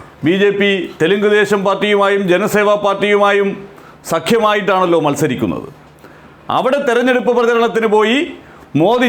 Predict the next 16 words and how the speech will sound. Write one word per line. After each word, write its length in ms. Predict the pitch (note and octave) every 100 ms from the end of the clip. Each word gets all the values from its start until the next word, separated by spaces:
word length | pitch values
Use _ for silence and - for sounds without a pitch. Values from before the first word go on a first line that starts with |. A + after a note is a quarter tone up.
| F#3+
ജീവിച്ചിരിക്കുമ്പോൾ 840 | C4 C#4+ G3+ B3 G3 A3+ G3 E3 G#2+ - - - - F3+
മുസ്ലിം 360 | - C4 C4+ A#3+
സംവരണം 420 | B3 A#3+ A#3 A#3 A3+
നടപ്പിലാക്കില്ല 720 | A3 B3+ C4 B3 A#3 A#3 A3+ A3 A3
എന്ന് 140 | A3 A3
പറയാനുള്ള 560 | A3 A3+ A3+ G#3 G#3+ A3 A3+ G3+
ചങ്കൂറ്റമുണ്ടോ 800 | G3+ A#3 A#3+ F#3+ A3 G#3 G#3+ F#3 - -
അൻപത്തിയാറ് 680 | F3 G#3+ A3 G#3+ G#3 G3 G3
ഇഞ്ചിൻ്റെ 360 | F#3+ G3 F#3+ F3+ E3 E3
വീരശൂര 480 | F3 G3+ G3 F3+ E3+ D#3+
പരാക്രമിക്ക്? 600 | D#3 D3 C3+ A#2 F#2+ E2 - - - - - - - - -
ഈ 20 | E3+ F3
രാജ്യം 320 | G3 F#3 G3 G3+
ചോദിക്കുന്ന 400 | F#3 E3 E3 D3+
ചോദ്യം 260 | E3 D3 C#3 A2
അതാണ്. 260 | F2 D2+